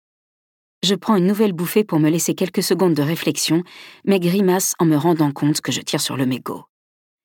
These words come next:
Je l'écrase sur la marche du bout de ma ballerine et me penche pour la récupérer entre mes doigts tremblants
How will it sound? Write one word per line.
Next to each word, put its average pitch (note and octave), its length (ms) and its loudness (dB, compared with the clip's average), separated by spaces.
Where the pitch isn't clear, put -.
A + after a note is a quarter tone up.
Je E3 80 0
l'écrase E3+ 420 0
sur - 160 -2
la D3 120 0
marche F3 280 0
du D#3 120 -4
bout E3 160 0
de D#3+ 80 2
ma D3+ 140 2
ballerine C#3 460 0
et F#3 80 4
me G3 100 2
penche A#3+ 280 0
pour E3+ 100 0
la D#3 100 2
récupérer F3 560 -2
entre D#3+ 240 0
mes D3+ 140 4
doigts E3 180 0
tremblants D3+ 460 0